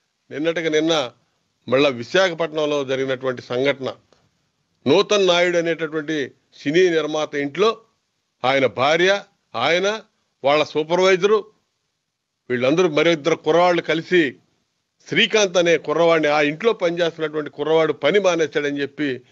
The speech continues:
పిలిపించి అతన్ని చిత్రవద చేసి కొట్టి గుండు చేపించినటువంటి పరిస్థితి రాత్రి విశాఖపట్నం మహానగరంలో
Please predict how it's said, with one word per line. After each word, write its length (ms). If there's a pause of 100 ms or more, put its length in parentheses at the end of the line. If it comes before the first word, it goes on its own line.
(320)
పిలిపించి 540
అతన్ని 400 (1080)
చిత్రవద 520
చేసి 260
కొట్టి 600 (2000)
గుండు 160
చేపించినటువంటి 640
పరిస్థితి 380
రాత్రి 320
విశాఖపట్నం 640
మహానగరంలో 800